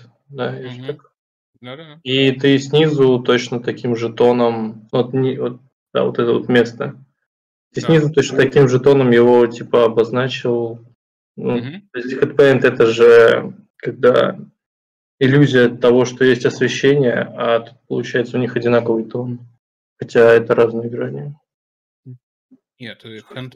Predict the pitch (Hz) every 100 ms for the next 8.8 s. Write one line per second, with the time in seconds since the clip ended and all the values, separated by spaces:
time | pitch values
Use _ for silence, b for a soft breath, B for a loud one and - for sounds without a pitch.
0 | - 160 147 131 127 131 135 135 - -
1 | 131 123 139 110 107 107 98 98 - 117
2 | - 156 170 113 117 123 127 117 104 107
3 | - 107 104 101 127 156 _ 117 113 104
4 | - 117 110 107 _ - 104 - 110 110
5 | 107 117 107 101 - 110 104 104 107 104
6 | 127 127 107 110 101 - 113 104 98 98
7 | 104 110 101 101 - - - 120 143 110
8 | 107 104 98 104 107 104 101 -